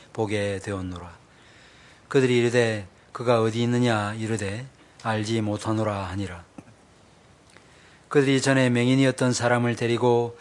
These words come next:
바리새인들에게 갔더라. 예수께서 진흙을 이겨 눈을 뜨게 하신 날은 안식일이라. 그러므로 바리새인들도 그가 어떻게 보게 되었는지를 물으니, 이르되,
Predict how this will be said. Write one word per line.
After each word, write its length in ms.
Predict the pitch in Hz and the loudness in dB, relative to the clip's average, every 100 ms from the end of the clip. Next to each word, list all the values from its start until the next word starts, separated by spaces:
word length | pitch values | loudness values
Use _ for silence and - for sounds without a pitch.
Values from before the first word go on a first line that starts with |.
| - - - | -20 -20 -4
바리새인들에게 1120 | 117 117 123 120 113 110 107 113 113 110 110 - - - | -2 0 0 -2 0 -2 0 0 -2 -6 -12 -20 -20 -10
갔더라. 540 | 107 - 104 95 95 - _ - - - - _ - - _ _ 139 | -8 -6 -8 -8 -12 -20 _ -20 -20 -20 -20 _ -20 -20 _ _ -2
예수께서 540 | 127 - 139 131 120 | 0 2 2 4 2
진흙을 460 | - 127 127 131 127 | 2 0 2 2 0
이겨 520 | 120 127 117 110 98 - - - | 2 4 4 0 -8 -18 -18 0
눈을 280 | 131 127 120 | 2 2 0
뜨게 260 | 147 131 | 0 2
하신 280 | 123 110 120 | 0 0 -2
날은 460 | 104 107 113 92 85 _ - | -2 -2 -4 -6 -10 _ -8
안식일이라. 840 | 131 131 127 120 101 90 87 87 - - - - - _ | -2 0 0 -2 -6 -8 -10 -14 -20 -20 -20 -20 -20 _
그러므로 420 | 127 131 135 131 | -2 2 6 6
바리새인들도 880 | 120 120 120 131 123 113 123 113 98 - - - | 4 0 0 0 0 0 2 2 0 -10 -16 0
그가 320 | 135 127 113 | 4 6 4
어떻게 400 | 110 - 135 127 | 0 -2 0 0
보게 320 | 131 123 120 | 0 0 0
되었는지를 840 | 123 120 110 107 113 120 120 120 | 0 0 0 0 0 2 0 0
물으니, 520 | 113 120 101 98 127 147 - - - - - | -2 -2 -2 -2 -4 -8 -18 -20 -20 -20 -4
이르되, 580 | 135 127 127 117 95 | 0 4 4 2 0